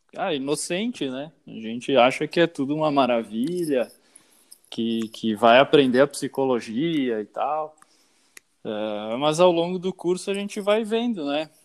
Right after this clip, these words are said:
A gente vai tendo mais contato, vai se aprofundando. Eu digo que assim, eu quase, eu comentei naquela minha mensagem, né? Eu quase virei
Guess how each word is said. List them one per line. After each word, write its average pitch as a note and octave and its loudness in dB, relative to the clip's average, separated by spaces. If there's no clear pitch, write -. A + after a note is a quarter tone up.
A A#2+ -16
gente A#2 -10
vai C3 6
tendo C3+ 0
mais B2+ 0
contato, C3+ 0
vai B2 0
se - -8
aprofundando. B2+ -2
Eu A2+ 2
digo C#3+ 2
que F3 2
assim, F3+ 2
eu C3+ 0
quase, D#3 2
eu A#2 -2
comentei C#3 2
naquela C#3 4
minha C3+ 0
mensagem, D#3 2
né? B2+ -6
Eu B2+ -6
quase C#3 -2
virei E3+ -2